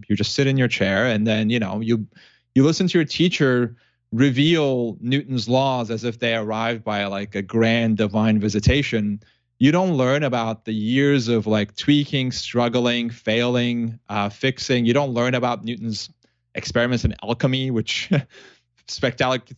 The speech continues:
spe-, uh, spectacularly failed to, um, to convert, uh, lead into gold. You, you just see the final product,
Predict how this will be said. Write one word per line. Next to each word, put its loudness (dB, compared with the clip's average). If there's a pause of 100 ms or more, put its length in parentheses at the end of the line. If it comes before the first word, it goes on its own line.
(120)
spe-, -10
uh, -2
spectacularly -2
failed -2
to, 2
um, 0
to -6
convert, 2 (220)
uh, 0
lead 2
into 0
gold. 0
You, 4
you 4
just 2
see 0
the 2
final 0
product, -2